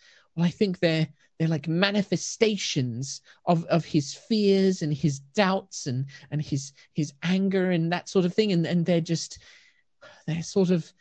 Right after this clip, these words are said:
mm, just, uh, yeah, they're, they're all bad, really. They're just sort of, sort of the bad parts of him that have sort of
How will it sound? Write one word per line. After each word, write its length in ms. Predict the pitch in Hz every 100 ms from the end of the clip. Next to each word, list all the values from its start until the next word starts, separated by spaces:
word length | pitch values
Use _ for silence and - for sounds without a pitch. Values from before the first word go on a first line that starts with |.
| _ _ _
mm, 220 | 147 147 - -
just, 440 | - - - - - -
uh, 40 | - -
yeah, 260 | - 180 143
they're, 200 | 180 180 -
they're 260 | 175 180 202
all 180 | 185
bad, 480 | 180 185 160 156 139
really. 400 | 135 127 120 135
They're 120 | 151 151
just 300 | 151 - -
sort 160 | 165
of, 120 | 156 - _ - _ -
sort 220 | - 170
of 100 | 160
the 80 | 160
bad 520 | 180 160 170 156 139
parts 440 | - 160 - -
of 100 | 147
him 320 | 143 127 123 131
that 100 | 131
have 180 | 135 - _ _ -
sort 160 | 139
of 120 | 135